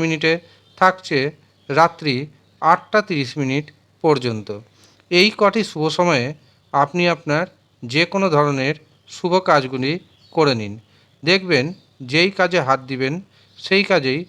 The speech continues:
সাকসেস পাওয়ার সম্ভাবনা অনেকটা বেড়ে যাবে। এবার আমি আপনাদের প্রথমে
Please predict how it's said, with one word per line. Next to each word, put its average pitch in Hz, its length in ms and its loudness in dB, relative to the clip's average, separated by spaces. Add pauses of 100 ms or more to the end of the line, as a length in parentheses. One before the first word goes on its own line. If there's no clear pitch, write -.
(280)
সাকসেস 196 540 0
পাওয়ার 151 300 2
সম্ভাবনা 127 500 0 (480)
অনেকটা 139 400 -2 (480)
বেড়ে 127 240 2
যাবে। 98 260 -6 (500)
এবার 175 180 4
আমি 202 200 2
আপনাদের 165 500 0
প্রথমে 143 260 0